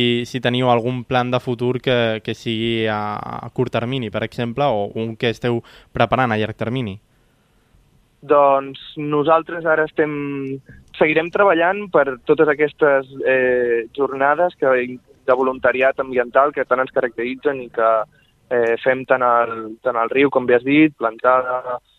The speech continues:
Speaker 2: eh, fem francolí, també en fem al litoral, eh, pel Dia Mundial del Medi Ambient, normalment fem la jornada, eh, de voluntariat, de voluntariat al litoral,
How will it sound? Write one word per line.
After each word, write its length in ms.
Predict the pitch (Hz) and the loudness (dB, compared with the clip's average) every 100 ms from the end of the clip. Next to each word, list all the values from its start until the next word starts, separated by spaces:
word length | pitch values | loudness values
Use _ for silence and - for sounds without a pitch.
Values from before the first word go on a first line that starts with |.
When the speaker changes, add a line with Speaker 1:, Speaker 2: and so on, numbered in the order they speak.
| - | -8
Speaker 2:
eh, 360 | 117 117 113 117 | -2 0 0 -2
fem 140 | 123 120 | -4 -4
francolí, 560 | 127 117 131 135 135 131 _ _ _ | -6 -2 -2 -2 -4 -10 _ _ _
també 280 | 135 143 139 | -2 -2 -6
en 40 | |
fem 260 | 147 143 135 | -6 -6 -4
al 140 | 131 135 | -2 -2
litoral, 640 | 131 131 139 143 147 147 | -2 4 6 6 2 -2
eh, 400 | 147 - 120 120 - | -4 2 4 4 2
pel 160 | 123 | -4
Dia 180 | 123 131 | 0 0
Mundial 320 | 127 127 123 | 0 -4 -6
del 140 | 120 123 | -8 -10
Medi 180 | - 123 | -8 -8
Ambient, 460 | 123 123 143 143 139 139 135 | -4 0 0 0 -4 -8 -6
normalment 440 | 123 - 120 123 - | -6 -2 -2 -4 -4
fem 140 | 123 | -4
la 140 | 123 120 | -4 -4
jornada, 480 | 120 120 117 113 113 113 - _ _ _ - | -4 0 2 4 4 4 0 _ _ _ -2
eh, 240 | 117 117 | 2 2
de 60 | 113 | 2
voluntariat, 500 | 117 117 113 113 113 _ | -2 -4 -4 -4 -4 _
de 80 | 120 | -4
voluntariat 540 | 113 117 117 117 117 117 | -4 -6 -4 -4 -2 -2
al 100 | 117 | -4
litoral, 480 | 117 131 143 147 | -2 2 4 2